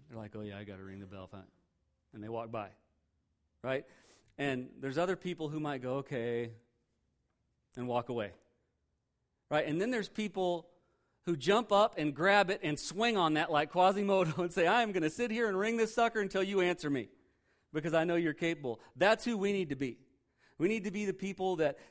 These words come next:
consistently and faithfully ring that prayer bell, believing that all the answers to all of our problems,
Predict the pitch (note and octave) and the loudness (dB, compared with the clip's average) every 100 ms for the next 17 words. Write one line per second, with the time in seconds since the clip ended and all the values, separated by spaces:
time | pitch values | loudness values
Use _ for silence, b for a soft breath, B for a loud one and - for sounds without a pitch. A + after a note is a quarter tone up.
0 | - E3 D#3+ - A3+ A3+ G#3 - C3+ A#2 | -4 -2 -2 2 4 4 -2 -4 -4 -4
1 | G#2+ _ _ _ C#3+ C#3+ D#3+ G3+ G#3+ E3 | -8 _ _ _ -6 -4 2 0 0 -6
2 | D3+ B2+ A#2+ B B E3 F#3+ F#3 F3+ D3+ | -2 -2 -4 B B 2 2 2 -2 -4
3 | - F3 E3+ D3 B2+ A2+ A2+ - C3+ D3+ | -4 0 0 0 -2 -4 -6 -10 -6 -2
4 | F3+ G#3+ F3 C#3+ C#3 C3 - F3+ F3+ G#3+ | 0 0 0 -2 -2 -4 -4 0 0 0
5 | G#3+ G3 F#3 F3+ E3 C#3+ - D3 C#3+ D#3+ | -2 -4 -4 -4 -4 -10 -8 -4 0 0
6 | F3+ E3+ E3+ E3+ D#3+ B2+ B2 A#2 - | 0 -2 -2 -2 -6 -4 -6 -10 -12